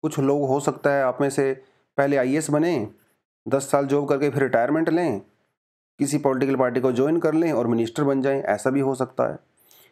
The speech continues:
तो अगर आप मिनिस्टर बन जाते हो, आप आईएएस बन जाते हो, आप पॉलिसी मेकिंग में चले जाते हो, तो आप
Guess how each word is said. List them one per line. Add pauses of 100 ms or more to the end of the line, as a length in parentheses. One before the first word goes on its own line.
(120)
तो
अगर
आप
मिनिस्टर
बन
जाते
हो,
आप
आईएएस
बन
जाते
हो,
आप
पॉलिसी
मेकिंग
में
चले
जाते
हो,
तो
आप